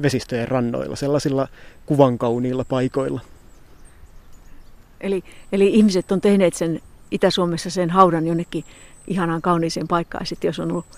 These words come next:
Speaker 2: metsästäjiä ja keräilijöitä, niin jätetty sitten siihen ja lähdetty itse pois.
Speaker 1: Joo, se on totta, kun elintapa on ollut liikkuvampi. Mut sit toisaalta nämä ihmiset on varmasti palanneet niille kauniille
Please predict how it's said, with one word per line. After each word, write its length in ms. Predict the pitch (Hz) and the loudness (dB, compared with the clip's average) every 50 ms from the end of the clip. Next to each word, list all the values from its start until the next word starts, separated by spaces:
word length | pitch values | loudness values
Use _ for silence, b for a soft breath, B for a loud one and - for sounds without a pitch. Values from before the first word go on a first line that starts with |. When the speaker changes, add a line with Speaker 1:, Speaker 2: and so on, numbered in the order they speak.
| B B B B | B B B B
Speaker 2:
metsästäjiä 480 | - 180 - - - - - 170 165 165 | -4 -4 -4 -6 -10 -4 -2 0 0 0
ja 80 | 165 | 0
keräilijöitä, 600 | - - 185 180 170 165 160 160 - 180 - - 190 | 0 0 0 0 0 0 -2 -4 -6 -8 -10 -10 -8
niin 180 | 190 180 - - - - - - - - - - - - - - | -8 -10 -10 -14 -20 -20 -20 -20 -20 -20 -20 -20 -20 -18 -10 -8
jätetty 360 | 170 170 - 160 - - 180 | -8 -8 -8 -10 -12 -12 -16
sitten 240 | - - - - 170 | -18 -16 -16 -14 -10
siihen 300 | - 170 175 196 196 214 | -8 -8 -8 -6 -8 -10
ja 80 | 196 - - | -12 -12 -8
lähdetty 320 | - 185 196 180 - - 190 | -8 -6 -6 -6 -6 -6 -8
itse 180 | - - - - | -8 -8 -14 -14
pois. 200 | - - - - b b b b b b b b b b b b | -14 -14 -14 -14 b b b b b b b b b b b b
Speaker 1:
Joo, 200 | - 208 202 131 | 8 8 8 8
se 100 | 110 - | 8 4
on 100 | 135 123 | 2 2
totta, 240 | 117 139 - - - | 2 0 -2 -2 -8
kun 240 | - - 117 110 - - | -6 -6 -6 -6 -4 0
elintapa 480 | - 131 131 123 113 131 117 - 131 | 2 2 2 4 2 0 0 2 2
on 100 | 127 127 | 2 2
ollut 220 | 127 127 127 123 127 | 2 2 2 4 6
liikkuvampi. 560 | 135 135 117 - - 123 123 127 127 135 127 | 6 4 4 2 -4 -6 -4 -4 -4 -4 -2
Mut 160 | 151 196 - | -2 -2 0
sit 120 | - 226 - - - | -2 -4 -4 2 4
toisaalta 500 | 143 131 117 135 156 151 - 160 143 - - - - - - - - - | 4 4 6 4 2 2 4 2 0 0 -4 -16 -20 -20 -20 -18 -8 -2
nämä 200 | 175 165 156 156 | 0 2 4 6
ihmiset 340 | 160 156 165 156 - - | 6 4 4 2 0 0
on 80 | - 151 | 0 2
varmasti 360 | 165 170 160 165 - - 175 - - - - - - | 4 4 4 2 0 -4 -12 -14 -14 -20 -20 0 6
palanneet 420 | 208 190 160 139 120 117 113 - | 6 8 8 8 6 4 2 2
niille 200 | - 117 101 98 - | 0 -2 -2 -2 -4
kauniille 400 | - 113 101 101 110 113 117 107 | -4 -4 -4 -4 -4 -6 -6 -8